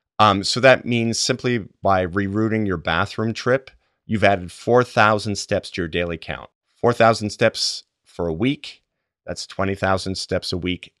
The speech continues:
just going to the bathroom. It is just, i-, it's awesome.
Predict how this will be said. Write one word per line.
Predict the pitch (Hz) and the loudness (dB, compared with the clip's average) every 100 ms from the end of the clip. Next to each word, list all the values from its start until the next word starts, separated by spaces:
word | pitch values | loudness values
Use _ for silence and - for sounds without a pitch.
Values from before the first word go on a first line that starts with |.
| 87 | -16
just | - - 90 101 - - | -8 -4 0 0 0 -4
going | 85 85 87 | -4 -4 -4
to | 87 | -8
the | 80 | -6
bathroom. | 73 62 - 50 50 _ _ | -4 -4 -8 -16 -18 _ _
It | 101 - | -4 -2
is | 110 101 95 - | -4 -2 -2 -6
just, | - 98 92 - _ _ _ - | -4 -2 -2 -8 _ _ _ -16
i-, | - - | -14 -8
it's | 110 107 - _ | -6 -6 -10 _
awesome. | 85 82 - 76 58 | -2 -2 -4 -8 -12